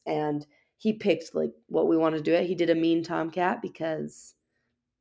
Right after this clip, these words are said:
we have a book that's about a mean tomcat, and that's a big, that's a big deal right now. So it was fun. We did a kitty cat. Anyway, it was a blast. And then the other best part of it was then we roasted the seeds, which,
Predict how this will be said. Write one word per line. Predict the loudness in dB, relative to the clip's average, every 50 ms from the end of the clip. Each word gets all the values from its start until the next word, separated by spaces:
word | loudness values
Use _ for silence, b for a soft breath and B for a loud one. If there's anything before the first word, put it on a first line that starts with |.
| _ -12
we | -6 -4 -2 -2
have | 0 0 0 0
a | 0
book | 2 2 0 0 0 -4 -8
that's | -8 -8 -6 -2
about | 0 0 0 2
a | 0
mean | -2 -2 -4 -4
tomcat, | -6 -6 -6 -8 -8 -8 -8 -6 -6 -6 -6 -6
and | -8 -8 -8 -6 -6
that's | -8 -8 -10 -14
a | -12
big, | -6 -6 -6 -6 -6 _ _ _ _ _ -2
that's | -2 -2 -2 0
a |
big | 0 0 0 0
deal | 2 2 4 4
right | 4 4 2
now. | 2 0 0 0
So | 2 2 2
it |
was | 2 2 2
fun. | 4 6 6 6 6 4
We | 4 4
did | 4 4 4
a | 4
kitty | 0 2 0 0 0
cat. | 2 2 2 2 2 0 -2 B B B B B B B 0 B
Anyway, | 6 8 8 8 6
it | 6
was | 4 4 4
a | 6
blast. | 6 6 6 4 2 -4 -12 _ 0
And | 4 6 6 6
then | 6 6 4
the | 4 2 0 -12 _ _ 2
other | 4 6 8 8 8
best | 6 6 4 4 2 0 -4 2
part | 4 6 6 6
of | 6
it | 4 2 2
was | 0 0 0 0
then | 0 0 2 2
we | 2 2
roasted | 2 2 0 0 -4 -4
the | -6 -6
seeds, | -4 0 0 2 2 2 2 2
which, | 0 0 0 -6